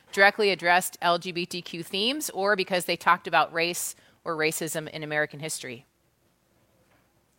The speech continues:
Seventy-three percent of the groups that are working to ban books have formed since the year twenty twenty-one, even though polls consistently show that Americans of every political persuasion oppose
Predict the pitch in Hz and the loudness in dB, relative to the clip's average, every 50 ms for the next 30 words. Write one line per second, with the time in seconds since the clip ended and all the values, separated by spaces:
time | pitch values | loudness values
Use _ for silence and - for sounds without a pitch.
0 | _ _ _ _ _ _ - - - 226 240 233 226 220 226 - 233 - - 214 | _ _ _ _ _ _ -4 4 8 8 8 8 6 0 -2 -2 -4 -6 -4 -4
1 | - - 302 330 302 226 190 170 - _ _ _ 185 170 254 311 294 - - - | 0 2 2 4 4 2 0 -2 -4 _ _ _ -6 0 0 0 2 0 0 2
2 | 208 185 180 180 226 285 311 - 220 180 185 165 139 165 160 160 160 151 160 160 | 2 2 2 2 0 0 0 -2 -4 -6 -6 -4 -2 -2 -2 -2 -2 -2 -2 -2
3 | 160 - - - - 196 180 - - 220 214 214 208 196 - - - 220 247 247 | -2 -2 -4 -2 -2 -2 -2 -2 -4 -4 -2 -2 -4 -4 -2 0 0 0 0 0
4 | - - - 220 208 202 196 202 - - - 208 202 196 - - 196 185 175 185 | -2 -4 -4 -4 -2 -2 -2 -2 -4 -4 -6 -4 -4 -4 -4 -4 -6 -4 -2 -2
5 | 196 165 127 - - - _ _ _ _ _ _ _ _ _ _ _ _ _ _ | -2 -2 -2 -4 -10 -20 _ _ _ _ _ _ _ _ _ _ _ _ _ _
6 | _ - - - - - - - - 190 240 269 294 240 208 170 160 165 165 175 | _ -20 -20 -20 -20 -20 -20 -8 -2 0 0 2 2 2 4 4 4 4 2 0
7 | 185 - _ _ _ _ _ _ _ _ _ _ _ _ _ - - 226 220 220 | -4 -10 _ _ _ _ _ _ _ _ _ _ _ _ _ -4 2 4 4 6
8 | 220 226 214 - - 208 190 - 233 233 - - 202 - 180 180 - - 185 170 | 6 4 2 0 -4 -4 -2 0 0 0 0 -4 -6 -6 -6 -6 -4 -2 0 0
9 | 160 165 165 160 156 160 175 202 214 214 208 - 190 180 160 175 160 147 - - | 2 0 0 -2 -4 -2 2 4 4 4 4 2 -4 -4 -2 -4 -4 -4 -2 0
10 | 196 220 233 214 240 226 220 - - 202 196 185 196 - 190 185 - - 180 - | 2 2 2 0 -2 -4 -2 -4 -4 -4 -2 -2 -2 -4 -6 -8 -8 -8 -10 -8
11 | - 165 160 151 143 - 143 143 135 143 - _ _ - 160 - - 220 202 165 | -6 -4 -4 -4 -6 -6 -10 -12 -12 -14 -18 _ _ -14 -12 -2 0 2 2 2
12 | 127 123 131 160 180 - - - | 2 -2 -6 -10 -10 -12 -12 -14